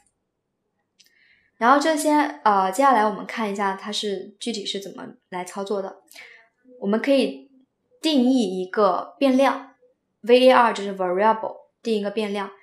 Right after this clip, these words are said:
这个变量叫 data set，就是这是我们的数据集。这个数据集的话，一共有五个元素。接下来就是我们第三是怎么样用链式法则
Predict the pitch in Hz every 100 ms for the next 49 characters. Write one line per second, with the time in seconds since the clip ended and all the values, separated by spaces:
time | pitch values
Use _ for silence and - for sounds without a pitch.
0 | _ - 262 254 247 240 233 226 208 208
1 | 214 214 233 202 - 208 208 196 214 208
2 | 180 180 185 208 196 196 170 165 _ -
3 | - - _ - 302 294 294 302 277 220
4 | 190 190 214 214 233 190 185 202 208 208
5 | 190 170 180 - 190 202 196 _ - -
6 | - _ - 339 349 330 240 190 196 233
7 | 226 220 202 185 180 202 233 262 247 247
8 | 247 254 262 262 196 - 196 226 220 226
9 | 220 247 240 - 247 202 - 190 180 185
10 | 196